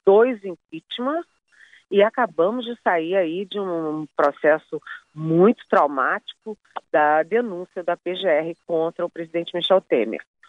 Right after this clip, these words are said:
né? Então, o presidencialismo, ele é um sistema que gera crise. E como o Brasil tem dificuldade para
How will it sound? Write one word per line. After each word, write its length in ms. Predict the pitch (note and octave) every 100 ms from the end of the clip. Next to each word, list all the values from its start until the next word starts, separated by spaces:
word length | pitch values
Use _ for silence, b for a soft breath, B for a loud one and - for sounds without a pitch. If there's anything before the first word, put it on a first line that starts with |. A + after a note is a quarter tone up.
| _ -
né? 200 | E3+ E3+
Então, 460 | F3+ A#3 A#3 A#3+ A#3
o 360 | A#3+ C#4 C#4+ C4
presidencialismo, 1160 | - G3+ F3+ E3 E3 F3 D#3 F#3+ A#3+ F#3+ E3 D3+ b b -
ele 320 | F#3+ A3 A3+
é 320 | G#3+ A#3+ A#3 - _
um 100 | F#3+ G3+
sistema 600 | G#3+ - - F3+ F#3+ G3+
que 140 | A3+
gera 340 | F#3+ F#3 F#3
crise. 460 | F#3+ E3 C#3+ B2+ C3+ _ b b -
E 80 |
como 340 | A#3+ D#4 D#4 D4+
o 40 |
Brasil 380 | A#3 G3 D#3 D3+ -
tem 140 | F3
dificuldade 1040 | D#3+ - G3 E3 C#3+ - E3+ G#3+ G3 D3+ -
para 400 | D3 C3+ C3+ C3+